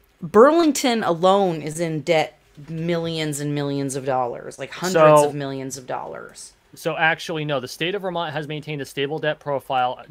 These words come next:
Speaker 2: A net, total net tax supported debt outstanding was six hundred seventy-eight point six million dollars from Vermont Treasurer dot gov.
Speaker 1: Now, is that,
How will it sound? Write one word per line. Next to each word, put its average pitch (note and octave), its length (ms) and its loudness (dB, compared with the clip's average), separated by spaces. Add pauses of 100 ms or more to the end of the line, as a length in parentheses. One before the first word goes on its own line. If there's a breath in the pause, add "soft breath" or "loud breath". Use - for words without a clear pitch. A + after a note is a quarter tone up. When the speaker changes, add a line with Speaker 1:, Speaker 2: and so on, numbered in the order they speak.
(140)
Speaker 2:
A C#3 60 -10
net, C3+ 320 -4 (120)
total G3 340 -4
net D#3 320 -6 (120)
tax D3+ 280 -2
supported D3+ 420 -8
debt C#3 220 -2
outstanding C#3 500 -8
was A#2+ 140 -12 (160)
six - 260 -14
hundred D#3+ 240 -8
seventy-eight D3+ 400 -6
point C3+ 240 -10
six - 300 -10
million C#3 340 -4
dollars A#2 460 0 (420 soft breath)
from C3 140 -2
Vermont C3+ 320 2
Treasurer C3+ 480 -2
dot A#2+ 300 -2
gov. G#2+ 320 -8 (2000 loud breath)
Speaker 1:
Now, E3 480 4
is D#3+ 220 -2
that, E3+ 360 6